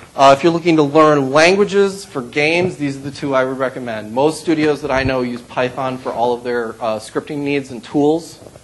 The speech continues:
the in-house stuff. Lua is a language that a lot of you probably not heard of,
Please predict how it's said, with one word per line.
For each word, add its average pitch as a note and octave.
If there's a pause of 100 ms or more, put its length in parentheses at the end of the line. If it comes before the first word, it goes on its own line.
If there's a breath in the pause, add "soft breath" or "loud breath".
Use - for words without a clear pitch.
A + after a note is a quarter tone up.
(120)
the B2
in-house A#2+
stuff. - (720 soft breath)
Lua G3+
is E3
a D#3+
language D#3
that D3
a -
lot C#3
of D3
you D3
probably C#3
not C3
heard C3
of, B2